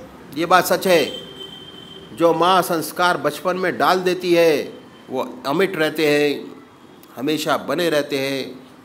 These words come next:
जो छोटे बच्चे सत्संग में आते हैं, बैठो, सत्संग करो,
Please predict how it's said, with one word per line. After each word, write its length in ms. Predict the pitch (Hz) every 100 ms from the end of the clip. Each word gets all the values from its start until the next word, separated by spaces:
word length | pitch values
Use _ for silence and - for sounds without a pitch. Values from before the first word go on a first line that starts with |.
| - - - - -
जो 160 | 156 151
छोटे 420 | - 151 156 170
बच्चे 380 | 156 147 160 151
सत्संग 380 | 147 127 151 143
में 140 | 143
आते 280 | 139 143 147
हैं, 440 | 139 143 135 - - - - - - - - - - - -
बैठो, 680 | 117 139 143 139 139 135 139 - - - - - - - -
सत्संग 420 | 147 - 147 139
करो, 580 | 139 139 139 135 135